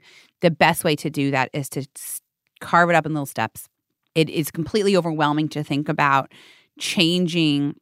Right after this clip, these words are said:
a group of folks that have done business in a certain way for many years and probably with a lot of success. So the best way to think about this is small, attainable goals.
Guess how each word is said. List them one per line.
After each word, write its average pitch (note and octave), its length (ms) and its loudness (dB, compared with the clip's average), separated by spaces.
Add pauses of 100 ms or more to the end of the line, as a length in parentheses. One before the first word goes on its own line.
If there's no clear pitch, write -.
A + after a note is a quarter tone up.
(760)
a C#3+ 60 -4
group D#3 340 0
of C#3 140 0
folks - 480 0
that C3+ 100 -4
have C#3+ 140 -8
done C3+ 220 0
business G3 480 0
in F3 140 2
a E3 60 4
certain E3+ 380 0
way C#3+ 380 4
for E3+ 180 -4
many D3 240 0
years G3+ 340 2
and A#3 80 -2
probably C#4 260 -2
with C4 160 0
a A#3+ 40 -4
lot A3+ 240 -2
of A#3+ 120 -4
success. - 800 -4 (360)
So - 160 -4
the G3 120 -2
best A#3 380 4
way B3 80 2
to G#3 100 0
think G3 220 -4
about G3+ 240 0
this F3 280 -4
is F3 120 -4
small, F#3+ 680 4
attainable E3 560 -4
goals. - 480 -8